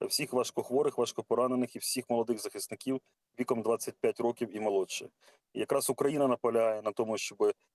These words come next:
обміни відбувалися інтенсивніше і частіше. І сьогоднішня чергова провокація, фактично,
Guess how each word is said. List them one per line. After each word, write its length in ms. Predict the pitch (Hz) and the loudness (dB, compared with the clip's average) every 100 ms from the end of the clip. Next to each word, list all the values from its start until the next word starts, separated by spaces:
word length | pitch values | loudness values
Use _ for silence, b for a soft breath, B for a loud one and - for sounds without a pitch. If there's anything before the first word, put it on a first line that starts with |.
| _ 107 | _ 0
обміни 480 | 107 131 120 117 113 | 4 2 2 0 0
відбувалися 560 | 110 110 117 113 - | -4 0 2 2 0
інтенсивніше 840 | 110 120 107 135 127 120 - 113 117 | -2 -2 0 0 2 0 0 0 0
і 100 | 104 | -4
частіше. 580 | 110 - - 92 - - _ b _ _ _ _ | -6 -6 -6 -8 -8 -12 _ b _ _ _ _
І 420 | 110 107 110 110 107 | -16 -10 -6 -4 -4
сьогоднішня 500 | - 127 135 123 120 | 0 0 0 -2 -2
чергова 440 | - 127 131 131 | 0 2 2 2
провокація, 640 | 120 120 117 143 151 - 117 | 2 0 2 0 0 0 -2
фактично, 540 | 117 - 135 - 113 | -2 -4 -4 0 0